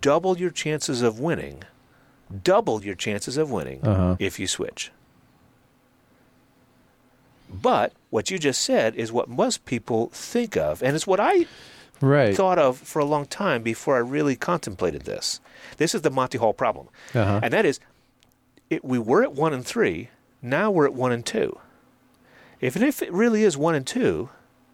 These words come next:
Speaker 1: then it doesn't matter if you switch. Right?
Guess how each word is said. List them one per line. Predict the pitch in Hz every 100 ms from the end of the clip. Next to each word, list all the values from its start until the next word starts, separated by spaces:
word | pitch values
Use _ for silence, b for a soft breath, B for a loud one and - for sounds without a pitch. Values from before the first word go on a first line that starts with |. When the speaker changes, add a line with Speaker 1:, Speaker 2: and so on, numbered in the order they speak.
| _ _ b b b b b b _
Speaker 1:
then | 143 143 139 147
it | 139
doesn't | 160 151
matter | 175 269
if | 233
you | 101
switch. | - - - - b b b b _ _ _ _ _ _ _ _ _ _
Right? | - 151